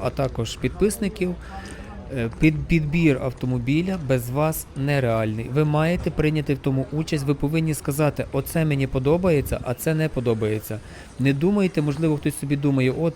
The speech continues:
там мені знайдуть саме краще і це все буде добре». Так воно не працює. Прийдіть, поміряйте штани і прийдіть, поміряйте автомобіль. Я думаю, ми цю тему наразі розкрили.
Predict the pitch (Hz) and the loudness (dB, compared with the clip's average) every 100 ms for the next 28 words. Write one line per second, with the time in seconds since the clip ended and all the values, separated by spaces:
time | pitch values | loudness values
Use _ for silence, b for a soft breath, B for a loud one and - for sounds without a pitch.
0 | - 135 131 135 135 127 131 156 - 135 | 0 2 2 2 2 2 2 0 0 0
1 | 127 143 151 147 127 123 131 - 120 120 | 0 2 0 0 -2 -2 -4 -2 -4 -2
2 | 120 113 107 113 - 160 170 165 139 135 | 0 0 -2 -2 2 2 2 0 0 2
3 | 143 - 131 - 120 107 - 143 135 156 | 0 0 -4 0 -2 0 2 2 2 -2
4 | 180 - 143 151 139 131 127 - 135 185 | -2 -2 0 2 2 0 -2 0 0 0
5 | 208 - 131 123 165 - 120 131 135 127 | -2 -4 -2 0 -2 -2 -2 0 -2 -4
6 | 113 - 110 101 101 - B B B B | -6 -6 -8 -8 -10 -12 B B B B
7 | B - 147 180 180 156 143 - 135 165 | B 0 2 4 2 2 2 0 -2 0
8 | 165 143 123 120 139 131 131 123 B B | 2 0 0 2 2 2 -2 -4 B B
9 | B B B - 143 - 127 107 95 | B B B 2 2 4 2 2 -2